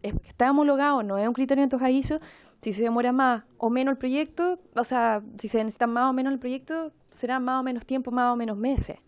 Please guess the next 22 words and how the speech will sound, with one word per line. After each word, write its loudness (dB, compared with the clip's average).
pero -2
en -4
el -6
fondo -2
va 2
a 0
quedar -2
regulado. -4
Y 6
en 6
segundo 4
lugar, 2
eh, 0
solamente -2
quiero 0
recordarle 0
aquí -2
a -4
nuestros -10
amigos, -8
colegas, -10
eh, -2